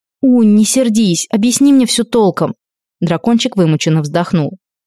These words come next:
«Помнишь, я приходил к тебе во снах?» «Ну да.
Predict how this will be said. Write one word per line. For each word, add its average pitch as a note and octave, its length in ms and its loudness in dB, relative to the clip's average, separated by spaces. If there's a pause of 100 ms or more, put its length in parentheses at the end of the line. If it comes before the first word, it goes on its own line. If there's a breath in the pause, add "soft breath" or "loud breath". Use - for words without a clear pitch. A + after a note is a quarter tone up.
(140)
«Помнишь, D#3+ 500 0
я D#3+ 80 -2
приходил D#3+ 500 -2
к - 40 -18
тебе D3+ 260 -2
во D3 120 -2
снах?» C#3 360 -4 (680)
«Ну B3 200 2
да. G3+ 360 0